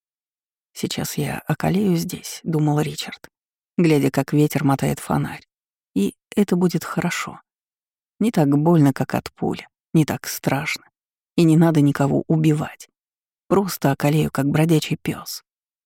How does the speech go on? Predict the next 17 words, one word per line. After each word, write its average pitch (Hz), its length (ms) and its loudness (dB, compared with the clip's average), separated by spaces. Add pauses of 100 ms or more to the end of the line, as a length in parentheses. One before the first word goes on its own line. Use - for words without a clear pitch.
(680)
Ричард 196 480 0
так - 200 0
и 185 40 8
не 190 100 8
понял, 190 360 6
что - 260 0
вытряхнуло 170 640 2
его 175 220 4
из 170 140 2
этого 170 280 0
сонного 190 500 0
предсмертного 156 840 2
оцепенения. 147 800 0 (1000)
Но 180 100 6
ярким 170 520 4
оно 143 180 4
было, 139 320 -6